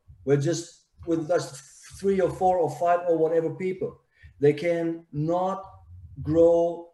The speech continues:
further because you are stuck within this negativity. Because the negativity is like, uh, the, as we said before,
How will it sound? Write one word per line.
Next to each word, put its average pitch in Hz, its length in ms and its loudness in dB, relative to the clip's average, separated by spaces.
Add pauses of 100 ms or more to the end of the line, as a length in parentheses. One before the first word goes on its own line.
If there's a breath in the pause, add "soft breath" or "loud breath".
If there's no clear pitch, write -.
(120)
further 143 460 2 (340 soft breath)
because 156 580 0
you 160 200 2
are 151 100 2
stuck 208 440 -2
within 175 400 -4
this 156 220 -2
negativity. 175 840 -4 (960)
Because 160 400 0
the 156 200 -4
negativity 196 800 0
is 165 240 -4
like, 156 220 -2 (340)
uh, 135 480 0
the, 160 340 -6
as 147 120 0
we 156 80 -4
said 151 320 0
before, 151 760 0